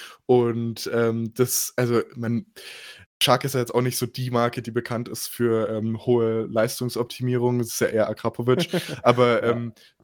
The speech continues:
Speaker 1: da ist auch 'n gutes Stückchen an Leistung weniger. Aber es klingt tatsächlich sehr, sehr, sehr gut. Also da,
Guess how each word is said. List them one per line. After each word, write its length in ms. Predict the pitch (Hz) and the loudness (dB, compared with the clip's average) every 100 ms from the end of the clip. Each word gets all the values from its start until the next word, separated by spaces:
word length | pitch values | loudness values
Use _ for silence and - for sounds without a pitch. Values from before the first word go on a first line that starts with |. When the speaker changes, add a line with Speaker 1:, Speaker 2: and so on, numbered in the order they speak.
| _ - | _ 0
Speaker 1:
da 260 | 120 120 | 4 4
ist 340 | 117 - 131 135 | 0 -4 -6 -2
auch 180 | 123 120 | -4 -4
'n 80 | 113 | -6
gutes 320 | 131 127 - | -6 -6 -6
Stückchen 720 | - 113 - 120 110 110 107 _ | -4 -4 -4 -4 -2 -6 -10 _
an 80 | 117 | 0
Leistung 400 | 113 113 - 113 | 2 2 0 -4
weniger. 320 | 113 131 127 113 | -2 0 0 0
Aber 180 | 113 - | -2 -4
es 260 | - - | -6 -10
klingt 640 | - - 131 143 165 - | -12 -8 -2 0 0 -2
tatsächlich 580 | - 131 - 131 123 123 | -4 -2 0 0 -2 -4
sehr, 540 | - - 127 131 131 117 | -6 -2 2 4 4 2
sehr, 140 | 113 | -4
sehr 160 | 107 104 | -8 -8
gut. 200 | 107 113 | -8 -10
Also 140 | 113 | -10
da, 80 | 117 | -8